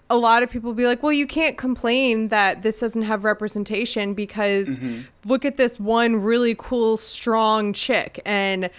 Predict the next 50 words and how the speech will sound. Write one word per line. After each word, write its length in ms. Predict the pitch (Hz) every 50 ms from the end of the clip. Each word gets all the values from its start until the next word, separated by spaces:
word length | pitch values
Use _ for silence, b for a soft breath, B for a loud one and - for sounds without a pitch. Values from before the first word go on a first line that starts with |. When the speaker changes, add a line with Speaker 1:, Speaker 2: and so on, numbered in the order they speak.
| B B B B
Speaker 1:
I 100 | - 214
feel 220 | 214 - - 240 233
like 280 | 233 226 214 - -
the 120 | - 226 214
equivalent 580 | 208 - - - 226 208 208 208 220 202 196 -
that 100 | 196 -
we're 140 | 190 190 190
seeing 520 | - - - 226 214 208 208 196 190 185
kind 400 | - - - - 208 220 240 240
of 120 | 220 196 196
in 100 | 196 196
this 180 | 196 220 -
series 280 | - - 214 196 196 202
is 100 | 214 202
like, 160 | 226 226 220
"Well, 140 | 262 262 254
we 100 | 247 254
can't 240 | - - 294 294 269
be 80 | 285
mad 240 | 247 226 214 240 262 240
that 100 | 226 -
there's 160 | 214 220 208
not 160 | 233 208 196 -
diversity 600 | 214 202 185 190 196 214 226 - - 196 208 196
because 360 | 175 208 202 - 226 208 190 196
we 160 | 202 208 202
have 360 | 214 214 202 202 196 190 - B B B B B B B B B
a 120 | - 240 240
black 480 | 208 233 247 247 240 247 277 - -
char-, 240 | - 247 254 240 226 -
a 260 | 214 226 220 220 214 -
Speaker 2:
<laughs> 40 | -
Speaker 1:
black 280 | 226 233 254 302 -
character 580 | - - 247 220 214 208 - - 226 208 202 208 214
is 380 | - - 233 220 214 196 185
the 120 | - 247 254
queen 720 | - - - - 311 320 359 330 254 190 165 156 147 -
and 160 | - - 220
a 80 | 226 220
black 340 | 214 233 240 247 247 -
character 400 | - - 254 226 220 - 262 240
is 140 | 240 240 -
a 60 | 277
princess, 760 | - - - - 330 330 330 - - - - - - - - -
and 140 | 214 202
they're 120 | 202 208 208
all 200 | 208 214 220 226
in 140 | 220 214 202
these, 360 | 220 214 214 208 208 - -
like, 280 | 214 202 196 190 -